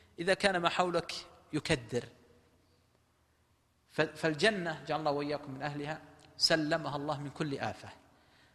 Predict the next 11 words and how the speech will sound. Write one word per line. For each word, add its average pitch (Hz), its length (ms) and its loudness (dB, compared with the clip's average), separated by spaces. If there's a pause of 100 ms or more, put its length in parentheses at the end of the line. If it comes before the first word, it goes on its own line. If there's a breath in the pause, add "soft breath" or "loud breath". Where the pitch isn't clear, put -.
(220 soft breath)
سواء 170 380 4
فيما 156 440 -2 (120)
فيها 214 400 4 (400)
من 143 80 0
النعيم 160 460 2 (220)
أو 214 100 6
فيما 208 260 -2
يتعلق 185 520 0
بالمتنعمين، 135 800 -4 (1040)
لأن 170 320 2
الإنسان 139 640 0